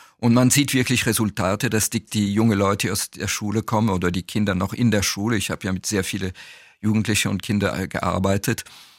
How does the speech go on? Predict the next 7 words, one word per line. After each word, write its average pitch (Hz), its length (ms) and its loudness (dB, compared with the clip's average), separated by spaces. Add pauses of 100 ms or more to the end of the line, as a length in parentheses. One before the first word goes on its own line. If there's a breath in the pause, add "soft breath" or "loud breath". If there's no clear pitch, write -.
(180 loud breath)
äh, 110 60 0
eine 117 340 0
ga-, 131 260 -2
ganz 131 240 0
andere 110 380 -2
Einstellung 92 720 -2
haben, - 380 -12